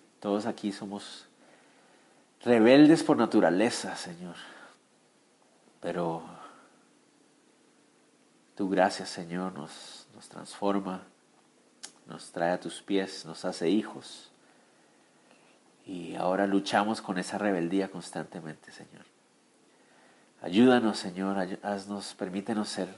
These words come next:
hijos obedientes, hijos, eh, mansos delante de ti, amorosos, obedientes, Señor.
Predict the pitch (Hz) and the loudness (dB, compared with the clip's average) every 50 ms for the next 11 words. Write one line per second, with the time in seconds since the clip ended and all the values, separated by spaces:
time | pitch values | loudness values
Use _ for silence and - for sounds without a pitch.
0 | - - 110 107 - - - 98 - - 101 95 92 87 87 90 90 82 82 82 | -16 -14 -12 -12 -12 -10 -10 -12 -8 -4 -2 0 0 0 0 -2 -2 -4 -6 -8
1 | - - 80 80 - - - - 92 87 - - 98 90 - - - - - - | -14 -20 -20 -20 -20 -18 -16 -14 -14 -14 -14 -16 -16 -16 -16 -18 -18 -20 -20 -20
2 | _ _ _ - - - _ _ _ _ - - 82 82 - 87 92 101 98 98 | _ _ _ -20 -20 -20 _ _ _ _ -18 -16 -16 -16 -14 -4 0 2 2 2
3 | 95 92 - - - 90 90 92 90 87 85 85 87 - 98 90 82 - - 95 | 0 -2 -6 -10 -10 -8 -4 -4 -4 -2 -4 -6 -6 -8 -8 -8 -8 -6 -6 -4
4 | 92 82 87 90 87 90 95 98 98 95 - - - - - - 87 87 87 85 | -4 -4 -4 -4 -2 0 4 4 4 4 2 -4 -12 -16 -14 -12 -10 -8 -8 -6
5 | 85 87 87 87 92 - - - - - - - - | -6 -8 -8 -10 -12 -14 -20 -20 -20 -20 -20 -20 -20